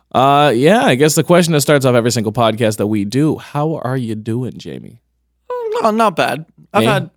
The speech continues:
Speaker 2: worse days, had better days. It's just kinda been meh today.
Speaker 1: Meh today?
Speaker 2: Yeah.
Speaker 1: Yeah?
Speaker 2: Yeah, I woke up not feeling the best, stayed home from work, just, like,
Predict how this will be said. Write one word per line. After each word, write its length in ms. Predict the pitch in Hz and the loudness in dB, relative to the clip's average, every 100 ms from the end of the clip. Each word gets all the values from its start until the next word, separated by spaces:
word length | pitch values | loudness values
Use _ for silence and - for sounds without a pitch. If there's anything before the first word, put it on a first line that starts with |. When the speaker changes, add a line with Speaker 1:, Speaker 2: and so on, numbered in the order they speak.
| - | -2
Speaker 2:
worse 320 | 156 135 - | 0 0 -2
days, 260 | 135 151 | -2 -2
had 160 | - 151 | -2 -2
better 240 | 135 113 | 0 -2
days. 380 | 110 117 123 - | -2 -2 -4 -8
It's 100 | 147 | -12
just 240 | 165 160 - | -10 -10 -6
kinda 220 | 175 147 | -4 0
been 260 | 143 135 127 _ - | -2 -4 -10 _ -10
meh 280 | 147 135 143 _ | -4 -4 -4 _
today. 300 | - 143 131 135 _ _ | -6 -4 -4 -6 _ _
Speaker 1:
Meh 240 | 120 139 | -4 -2
today? 420 | 156 156 156 165 165 _ | -2 -2 -2 -2 -8 _
Speaker 2:
Yeah. 300 | 131 131 127 127 _ - | -4 -2 -2 -8 _ -4
Speaker 1:
Yeah? 300 | 117 131 135 - _ _ - | 0 0 -2 -8 _ _ -6
Speaker 2:
Yeah, 120 | 127 | -2
I 20 | 127 | 0
woke 220 | 139 143 | 0 0
up 220 | 143 - | -2 -2
not 200 | 147 139 | -4 -4
feeling 280 | - 127 123 | -2 -4 -2
the 80 | 123 | -4
best, 480 | 127 120 127 - _ _ | -2 -2 -4 -12 _ _
stayed 300 | _ - 123 | _ -4 -4
home 160 | 123 120 | -4 -8
from 160 | - 113 | -8 -4
work, 400 | 113 113 113 _ _ _ _ _ - | -2 -2 -6 _ _ _ _ _ -16
just, 220 | 139 156 | -8 -4
like, 240 | 143 131 | -4 -4